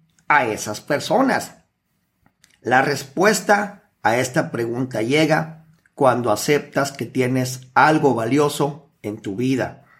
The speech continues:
que lo que has aprendido, que lo que has experimentado, lo que has desarrollado, lo que amas hacer, lo que has tenido que aprender a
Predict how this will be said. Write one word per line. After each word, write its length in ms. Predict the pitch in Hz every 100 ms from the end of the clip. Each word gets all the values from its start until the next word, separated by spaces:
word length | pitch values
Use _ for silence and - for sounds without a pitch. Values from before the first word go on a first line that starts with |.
| _ _ _ _ _ _ _
que 120 | 131
lo 160 | 117 113
que 100 | 170
has 140 | 175
aprendido, 920 | 226 - 139 131 131 175 175 123 - - _ _ _ _ _ _
que 100 | -
lo 160 | 117 117
que 100 | 175
has 120 | 175
experimentado, 1300 | 262 - - 160 151 127 117 110 135 165 175 85 - _ _ _ _ _ -
lo 260 | 135 147
que 200 | 175 165 156
has 280 | 170 220 214
desarrollado, 1040 | 220 - 147 - 107 120 151 202 143 85 - _ _ _ _ _
lo 260 | 131 147 -
que 240 | 143 143 -
amas 580 | 190 240 226 196 - -
hacer, 680 | 107 - 220 90 82 - _ _ _ _ _ -
lo 280 | 147 160 160
que 120 | 185
has 200 | 233 -
tenido 460 | 208 185 220 220
que 100 | -
aprender 880 | 135 - 139 139 131 156 208 - -
a 180 | 151 147